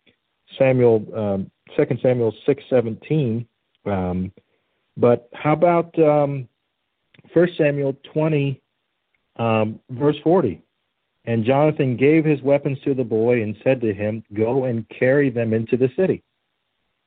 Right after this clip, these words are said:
The weapons in question were, of course, his bow and his arrows. Now, he told you in Psalms one twenty-seven, verse four, that like arrows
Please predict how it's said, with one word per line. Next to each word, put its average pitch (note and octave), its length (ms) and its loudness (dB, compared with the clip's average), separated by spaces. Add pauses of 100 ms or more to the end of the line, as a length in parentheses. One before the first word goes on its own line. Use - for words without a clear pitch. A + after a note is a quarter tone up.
(200)
The G#2+ 80 -4
weapons D#3 540 0
in A#2+ 140 -4
question C#3+ 600 -4
were, A2 140 -2
of G2 140 -8
course, A#2 400 -2
his G#2+ 160 -4
bow A2 400 0
and A#2 80 -2
his A#2 120 -2
arrows. C3+ 400 0 (1120)
Now, A2 100 -6
he A2+ 120 0
told E3 460 0
you B2+ 480 0 (100)
in G#2 500 -6 (320)
Psalms C#3+ 460 -2 (1400)
one B2 220 -2
twenty-seven, B2+ 720 -2
verse A#2+ 300 -2
four, D3+ 280 0
that A2+ 360 -4
like A#2+ 240 -4
arrows C3+ 540 0